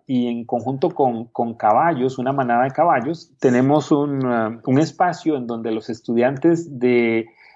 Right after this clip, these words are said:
high school, de los últimos años del, de la secundaria, dependiendo del país, como eso se llame,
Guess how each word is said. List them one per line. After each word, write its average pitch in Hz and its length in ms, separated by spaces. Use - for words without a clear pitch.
high 139 220
school, 165 380
de 127 80
los 107 240
últimos 165 420
años 143 300
del, 127 300
de 120 100
la 110 420
secundaria, 139 800
dependiendo 113 500
del 127 120
país, 127 340
como 127 240
eso 131 180
se 151 120
llame, 165 280